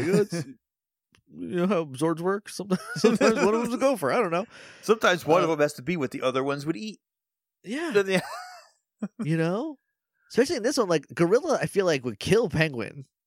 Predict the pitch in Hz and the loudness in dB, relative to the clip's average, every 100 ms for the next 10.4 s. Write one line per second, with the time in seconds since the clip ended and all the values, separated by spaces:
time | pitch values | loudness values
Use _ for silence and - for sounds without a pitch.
0 | - 175 135 117 - 95 175 185 175 190 | 0 2 2 4 4 4 4 2 2 0
1 | 180 156 147 135 - 185 123 110 139 143 | 2 2 2 0 0 2 0 -2 0 2
2 | 165 151 143 117 123 - - - - 196 | 0 4 4 6 6 4 4 2 6 6
3 | 214 226 208 190 151 135 160 214 151 127 | 4 4 2 4 2 4 2 0 -4 -16
4 | - - 156 156 220 135 170 170 165 - | -18 -8 2 2 2 -2 -4 -2 -2 0
5 | 208 220 196 180 175 170 196 269 131 143 | 0 2 2 4 6 6 4 2 -4 -4
6 | 196 - - _ _ _ _ - 147 135 | -6 -8 -20 _ _ _ _ -4 0 2
7 | 127 123 - - 180 175 214 226 196 180 | 2 0 -6 -6 -2 0 2 2 2 2
8 | 156 135 127 139 - 143 147 160 151 - | 2 2 -2 -6 -2 0 2 2 0 -2
9 | 156 160 - _ - 135 156 135 127 123 | -2 -2 -4 _ -6 -2 0 0 0 -2
10 | 113 104 95 117 | 0 0 -2 -10